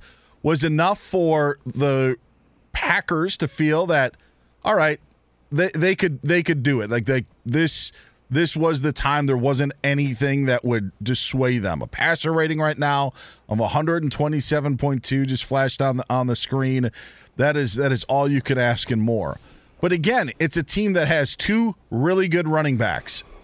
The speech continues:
Aaron Jones and A J Dillon. And Jones, uh, today having a great day despite tweaking a hamstring, we believe was the initial report.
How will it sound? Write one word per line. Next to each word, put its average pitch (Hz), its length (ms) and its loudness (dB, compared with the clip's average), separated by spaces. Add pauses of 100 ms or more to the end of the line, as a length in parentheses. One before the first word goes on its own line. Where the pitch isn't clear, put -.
(180)
Aaron 165 280 2
Jones 151 540 0 (500)
and 139 160 0
A 151 140 2
J 135 200 0
Dillon. 113 540 -2
And 131 160 0
Jones, 165 540 0 (420)
uh, 127 260 0 (560)
today 143 560 2 (400)
having 147 320 2
a 131 80 2
great 143 420 0
day 135 220 2
despite 127 520 0 (300)
tweaking 139 400 0
a 117 100 0
hamstring, 120 960 -2
we 127 140 0
believe 120 340 0
was 110 140 -2
the 113 100 0
initial 117 380 0
report. 104 440 -2